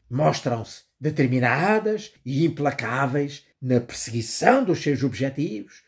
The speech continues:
que muitas vezes incluem a vingança contra quem as humilhou ou contrariou. Entretanto, começou a escrever histórias infanto-juvenis, que foram muito bem recebidas e fizeram com que começasse a escrever menos para adultos.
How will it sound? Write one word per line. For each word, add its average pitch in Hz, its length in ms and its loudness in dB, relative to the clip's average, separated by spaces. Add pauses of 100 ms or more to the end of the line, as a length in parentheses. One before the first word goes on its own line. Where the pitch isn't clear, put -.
(140)
que 139 80 -8
muitas 185 260 4
vezes 151 260 4
incluem 156 680 4
a 139 120 2
vingança 240 840 4
contra 170 360 0
quem 123 260 2
as 120 160 0
humilhou 180 680 6
ou 175 260 2
contrariou. 131 840 -4 (1080)
Entretanto, 277 600 2
começou 190 300 0
a - 20 6
escrever 170 300 4
histórias 170 440 2
infanto-juvenis, 226 960 0 (100)
que - 80 -20
foram 123 320 4
muito 151 640 4
bem 123 160 -2
recebidas 220 640 -8 (220)
e 202 100 -4
fizeram 135 520 2
com 254 220 2
que - 100 -8
começasse - 520 -2
a 220 40 2
escrever 196 460 2
menos 180 360 0 (180)
para 233 480 2
adultos. 175 580 0